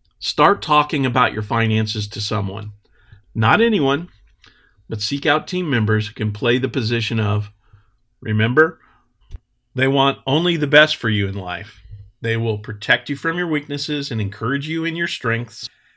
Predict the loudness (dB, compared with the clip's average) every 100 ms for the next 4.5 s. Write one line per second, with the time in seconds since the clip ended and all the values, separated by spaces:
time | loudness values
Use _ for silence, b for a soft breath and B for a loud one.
0 | -4 0 2 4 6 6 4 0 -2 -4
1 | -2 2 4 4 2 -2 -4 -2 2 4
2 | 6 4 2 -4 _ _ _ -8 -6 0
3 | 0 2 0 0 2 2 2 2 2 -2
4 | 0 -2 -2 -8